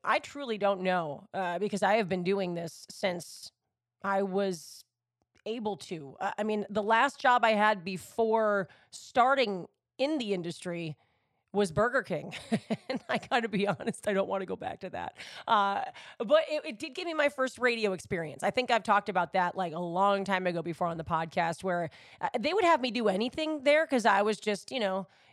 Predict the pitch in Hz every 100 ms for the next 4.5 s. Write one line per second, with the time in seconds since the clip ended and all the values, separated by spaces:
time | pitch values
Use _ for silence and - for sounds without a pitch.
0 | - 254 254 - 226 220 226 247 247 -
1 | 214 220 208 175 208 208 190 - 214 226
2 | - - - - 233 240 208 214 190 175
3 | 180 _ _ 202 254 247 - - 277 294
4 | 226 190 - -